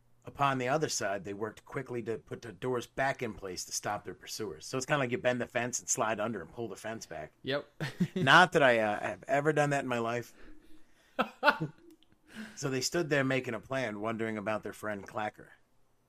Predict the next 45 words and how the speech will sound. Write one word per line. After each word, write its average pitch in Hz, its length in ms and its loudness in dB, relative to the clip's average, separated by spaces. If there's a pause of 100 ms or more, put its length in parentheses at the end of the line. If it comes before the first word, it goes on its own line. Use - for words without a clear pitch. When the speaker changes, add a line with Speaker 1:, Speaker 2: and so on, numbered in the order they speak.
(120)
Speaker 1:
But 113 120 -6
a 101 60 -4
large 123 440 0
boom 135 340 0
on 104 80 -6
the 107 80 -6
other 107 120 -6
side 110 240 -2
of 101 60 -8
the 95 60 -10
door 98 300 -4
caused 104 360 -8
it 90 80 -16
to - 60 -16
quiver 92 420 -4
and - 220 -20
open 107 460 -6 (440)
just - 320 -6
about 127 240 2
an 113 80 -4
inch 113 220 -4
or 98 40 -10
two. - 220 -16 (880)
So 107 80 -10
they 92 60 -10
had 107 160 -4
to 95 60 -10
leave 107 200 -6
as - 80 -14
fast 110 320 -4
as - 80 -14
possible. - 480 -6 (1040)
The - 80 -8
hunter 135 380 -2
and 104 160 -4
Drizzt 95 260 -8
began 95 280 -10
fighting 104 340 -4
through 104 160 -8
the 107 120 -2
enemies 107 320 -4
in 95 60 -10
front 120 240 -4
of 82 60 -12
them. - 100 -20